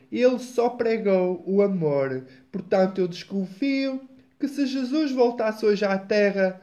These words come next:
provavelmente a humanidade ainda lhe fazia pior. Então eu pergunto-te e deixo-te esta reflexão para contigo. Para que que Jesus ressuscitou? Será que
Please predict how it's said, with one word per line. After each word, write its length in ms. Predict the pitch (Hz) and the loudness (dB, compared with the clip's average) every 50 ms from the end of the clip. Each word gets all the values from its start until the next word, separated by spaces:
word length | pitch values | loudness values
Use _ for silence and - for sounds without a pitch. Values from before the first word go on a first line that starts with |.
| - _ _ | -20 _ _
provavelmente 800 | - 175 180 175 190 190 196 202 262 254 233 196 180 170 165 165 | -8 -6 -2 2 2 2 4 4 2 0 0 0 -2 -2 -2 -2
a 40 | 180 | -2
humanidade 880 | 170 170 160 170 170 165 170 170 170 160 151 139 135 131 127 127 131 - - | -2 -2 -2 -4 -4 -4 -4 -4 -2 -2 0 0 0 -2 -2 -6 -12 -14 -10
ainda 440 | 147 147 151 170 175 180 165 170 | -10 -8 -6 -6 -6 -4 -4 -2
lhe 100 | 165 165 | -2 -4
fazia 760 | 170 160 - 175 160 143 127 131 135 135 131 131 127 123 123 - - - _ _ _ _ _ _ | -6 -6 -6 -6 -6 -6 -8 -10 -10 -8 -6 -6 -6 -6 -8 -12 -18 -20 _ _ _ _ _ _
pior. 400 | - 165 156 131 110 98 107 104 - - _ _ _ _ _ _ _ _ | -14 -10 -8 -6 -6 -8 -10 -14 -20 -20 _ _ _ _ _ _ _ _
Então 240 | - 139 - 220 240 | -12 -2 0 0 2
eu 100 | 269 285 | 2 0
pergunto-te 800 | 285 - 254 247 208 240 233 220 208 190 - 160 131 - - - - _ _ | -2 -2 -2 0 0 2 2 2 0 -2 -4 -8 -12 -14 -16 -20 -20 _ _
e 120 | 180 180 | -6 -6
deixo-te 420 | 170 175 233 269 285 285 - - 220 | 2 4 4 4 4 2 -2 -4 -4
esta 260 | 208 196 - - 196 | -4 -4 -4 -4 -6
reflexão 600 | 180 185 175 - - 180 175 170 175 190 180 170 | -4 -6 -8 -6 -2 -2 -2 -2 -2 -4 -4 -4
para 200 | 175 180 165 160 | -2 -2 -2 -2
contigo. 800 | 156 156 160 151 151 151 151 151 151 139 139 139 135 135 - - - _ _ _ _ _ _ | -2 -2 -4 -4 -4 -6 -6 -6 -6 -6 -4 -6 -6 -6 -10 -14 -20 _ _ _ _ _ _
Para 340 | - 269 294 294 269 233 202 | 2 4 6 6 6 4 2
que 640 | 190 - - - - 220 214 202 196 180 147 143 - - | 0 -2 -8 -8 -2 2 4 4 4 2 0 -6 -10 -8
que 100 | - 180 | -8 -8
Jesus 840 | 165 - 165 160 147 151 151 165 165 160 156 151 147 - - - - _ _ | -6 -6 -8 -8 -8 -6 -4 -2 -2 -2 -2 -4 -6 -8 -12 -16 -20 _ _
ressuscitou? 1200 | - 127 135 160 156 - - 160 - - - 156 147 - - - 135 123 120 117 117 120 - - - - _ _ _ _ | -12 -8 -6 -6 -6 -8 -10 -14 -14 -12 -12 -14 -14 -10 -6 -2 -2 0 0 -2 -4 -8 -14 -20 -20 -20 _ _ _ _
Será 500 | _ - - - 220 214 226 240 240 233 | _ -20 -14 -10 -6 -2 -2 0 0 0
que 540 | 226 233 - - 233 226 214 190 160 131 - | -2 -4 -6 -4 -2 -2 0 0 -2 -4 -8